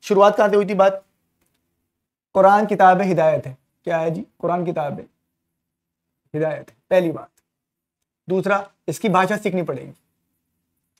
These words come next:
लैंग्वेज। तीसरी लैंग्वेज क्या है? आसान है। और चौथा, बेहतरीन काम।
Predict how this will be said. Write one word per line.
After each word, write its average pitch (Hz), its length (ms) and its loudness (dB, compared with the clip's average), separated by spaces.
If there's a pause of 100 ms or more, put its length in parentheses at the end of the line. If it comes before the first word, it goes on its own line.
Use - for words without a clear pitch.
लैंग्वेज। 156 400 -4 (360)
तीसरी 214 220 -2
लैंग्वेज 208 300 0
क्या 214 160 2
है? - 180 -4 (880)
आसान 160 420 -4
है। - 120 -18 (800)
और 175 120 -2
चौथा, 190 500 -2 (160)
बेहतरीन 190 460 0
काम। - 280 -14